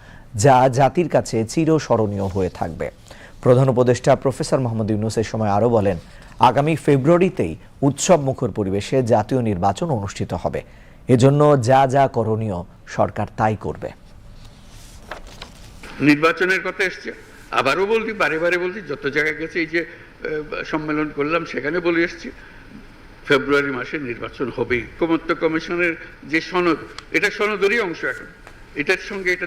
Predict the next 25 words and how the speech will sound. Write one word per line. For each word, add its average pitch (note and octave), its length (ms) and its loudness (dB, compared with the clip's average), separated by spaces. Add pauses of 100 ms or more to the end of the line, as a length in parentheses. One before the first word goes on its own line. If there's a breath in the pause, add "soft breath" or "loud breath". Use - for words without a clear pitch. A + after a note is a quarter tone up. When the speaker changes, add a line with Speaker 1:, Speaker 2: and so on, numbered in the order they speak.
(100)
Speaker 2:
জড়িত। G#3+ 340 -4 (380)
এটা D#3 220 -2 (340)
এই, F3 220 0 (200)
এই, E3+ 260 -2 (100)
এই, F3 320 -2
এই, F3 160 0
এই - 440 -6 (240)
যে F3 200 -2
আমরা F3 260 -2 (100)
ঘোষণা E3+ 340 -6
করলাম, D#3+ 320 -6 (120)
সেই D3+ 80 -8
ঘোষণাকে D#3 460 -6
আমাদের D#3+ 280 -4
রক্ষা D#3+ 240 -2
করতে B2+ 300 -6
হবে। A2 180 -10 (300 loud breath)
এটা D3 180 -2
এমন D#3 180 -2
না E3+ 160 -2
যে E3+ 160 -6
কথার E3+ 260 -4
কথা D#3+ 160 -4
বলে D3 240 -6
ফেলেছি, D#3 400 -6